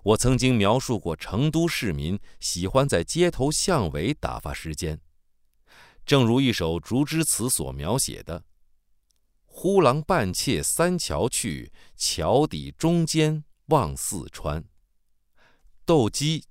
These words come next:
斗蟋蟀和各种儿童游戏等活动，经常在街头或其他公共空地上进行。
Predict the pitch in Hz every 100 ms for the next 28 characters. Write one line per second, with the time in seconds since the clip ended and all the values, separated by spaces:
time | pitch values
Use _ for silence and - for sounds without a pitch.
0 | _ _ 110 80 - 156 165 135 69 -
1 | - - 107 - 147 82 76 - 101 -
2 | 127 127 95 165 - 147 82 73 - 85
3 | 104 76 65 - - _ - - 190 190
4 | 90 104 90 76 - 160 - - 76 120
5 | - - 87 - - 101 120 113 - 170
6 | 190 185 120 80 - 151 - - 151 76
7 | 69 92 - -